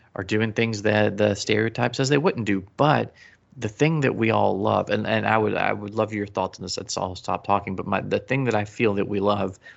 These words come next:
about comics, um, is, is people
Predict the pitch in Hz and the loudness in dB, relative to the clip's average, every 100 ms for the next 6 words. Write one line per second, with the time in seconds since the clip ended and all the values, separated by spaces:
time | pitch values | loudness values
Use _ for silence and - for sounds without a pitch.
0 | - 90 101 95 - - 98 95 95 - | -4 2 2 2 -4 -2 0 0 -6 -12
1 | - - - 101 95 90 - 95 90 101 | -16 -20 -6 -2 -2 -4 -6 -6 -6 -4
2 | 101 92 - - 107 101 101 98 95 | -4 -4 -8 -8 -8 -4 -2 -2 -4